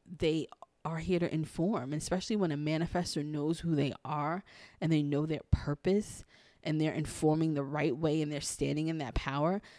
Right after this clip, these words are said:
that can be very intimidating. So, um, it's, everybody's not gonna like you, that whole thing, but I usually can spot out manifestors in several stages just because I've been in this work for so long.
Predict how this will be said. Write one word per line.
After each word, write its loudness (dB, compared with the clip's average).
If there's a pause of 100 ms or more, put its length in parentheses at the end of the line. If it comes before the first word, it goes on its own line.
(160)
that 2
can 2
be 4
very 2
intimidating. -4 (280)
So, 2 (480)
um, 0 (100)
it's, -2 (1120)
everybody's 4 (140)
not 2
gonna 4
like 0
you, 2
that 0
whole 6
thing, 0
but 0 (840)
I 4
usually 2
can 0
spot 2
out 2
manifestors 0
in 2
several 2
stages 2
just -2
because -4
I've 0
been -2
in -2
this -2
work 0
for -2
so -2
long. 0